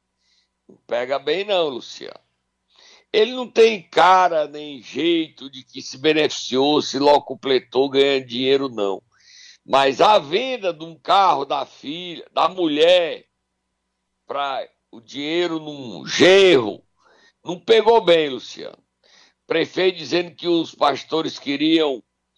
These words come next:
um quilo de ouro. Isso é despreparo, Luciano. Isso é despreparo. E a história ganhou essa dimensão. Mas vamos ouvir o presidente defendendo, Luciano.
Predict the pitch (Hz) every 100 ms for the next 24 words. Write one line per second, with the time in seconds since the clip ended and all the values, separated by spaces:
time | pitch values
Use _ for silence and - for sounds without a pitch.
0 | _ _ 104 110 - 170 165 117 143 165
1 | 190 196 165 117 - _ _ _ _ _
2 | _ _ _ - - - - - 220 -
3 | - 175 190 180 135 113 - - - -
4 | _ _ _ _ _ _ - 135 147 -
5 | - 180 175 - 139 143 131 95 _ _
6 | _ _ _ _ _ _ _ _ _ _
7 | 113 139 156 170 175 143 - 156 165 170
8 | 170 165 160 143 143 147 151 156 127 131
9 | 131 156 202 214 202 202 190 185 160 156
10 | 165 165 143 139 147 143 135 107 95 -
11 | - 78